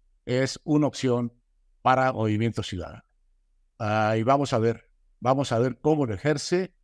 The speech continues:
y, y en qué sentido lo ejerce. Lo que se ve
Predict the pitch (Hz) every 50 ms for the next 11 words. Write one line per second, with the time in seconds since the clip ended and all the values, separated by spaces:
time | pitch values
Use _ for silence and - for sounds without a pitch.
0 | _ _ _ _ _ _ - - 113 117 120 127 127 - - 120 117 113 107 107
1 | 104 - 131 - - 113 98 - - 113 110 110 110 101 95 92 - 92 87 -
2 | - - - _ _ _ _ _ _ _ _ _ _ _ _ - - 95 107 110
3 | 107 95 _ - 107 104 104 107 104 104 104 104 101 104 101 98 101 92 - -
4 | - - - - 123 107 104 120 160 196 277 - _ _